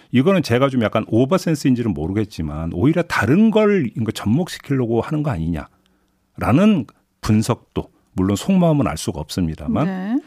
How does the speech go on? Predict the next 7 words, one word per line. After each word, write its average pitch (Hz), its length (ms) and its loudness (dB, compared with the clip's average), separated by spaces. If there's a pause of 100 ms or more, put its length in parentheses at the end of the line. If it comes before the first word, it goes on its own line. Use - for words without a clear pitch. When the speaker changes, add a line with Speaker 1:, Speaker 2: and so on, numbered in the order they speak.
(420)
Speaker 1:
그 113 180 0
성립이 220 360 2
될 139 100 2
것 120 120 -2
같은데 95 680 0
Speaker 2:
다른 233 380 -2
거요? 196 240 -6